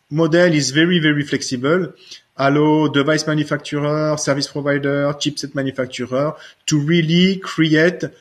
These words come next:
the model they need to perform their business model. For your information, uh, the last version of the T M F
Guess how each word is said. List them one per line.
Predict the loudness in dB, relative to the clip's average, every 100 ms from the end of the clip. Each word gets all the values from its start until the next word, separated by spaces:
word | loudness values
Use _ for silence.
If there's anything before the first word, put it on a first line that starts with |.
| _
the | -6 2 4
model | 4 2 2 0 2
they | 0 0
need | 0 0 0 -4
to | -6 -6 -6
perform | -6 -8 -6 -4
their | -4
business | -4 -8 -10 -10
model. | -8 -8 -10 -18 _ _ _ _ _ _ _ -18 -18 -2
For | 2
your | 4
information, | 2 2 2 2 2 0 2
uh, | 0
the | 0 2
last | 2 2
version | -2 -4 -2 -2
of | -2 -4 -2
the | -2 0 0 -2
T | -4
M | -2 -2
F | -2 -4